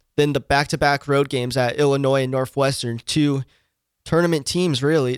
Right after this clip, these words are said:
that it's gonna be a tough, it's gonna be some tough games. It's gonna be some games that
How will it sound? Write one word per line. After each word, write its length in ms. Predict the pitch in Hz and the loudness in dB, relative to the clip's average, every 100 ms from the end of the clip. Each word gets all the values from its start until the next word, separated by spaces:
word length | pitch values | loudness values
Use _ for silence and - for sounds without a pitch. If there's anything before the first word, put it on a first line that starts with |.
| - | -2
that 300 | 131 123 120 131 - _ _ _ _ - | -2 0 -4 -12 -20 _ _ _ _ -6
it's 140 | 135 | -2
gonna 180 | 170 170 | 0 2
be 120 | 165 | 2
a 40 | 147 | 0
tough, 320 | - 151 - - _ | 0 -2 -2 -20 _
it's 220 | 147 - | -18 -10
gonna 180 | - 160 | -2 0
be 180 | 160 147 | 2 0
some 180 | - 147 | 0 -4
tough 280 | - 156 - | 0 0 0
games. 320 | 139 143 156 | -2 -2 -2
It's 60 | - | -4
gonna 140 | 143 | -4
be 100 | 139 | -2
some 160 | 139 135 | -4 -4
games 360 | 135 131 135 131 | -2 -2 -2 0
that 280 | 123 120 | -2 -2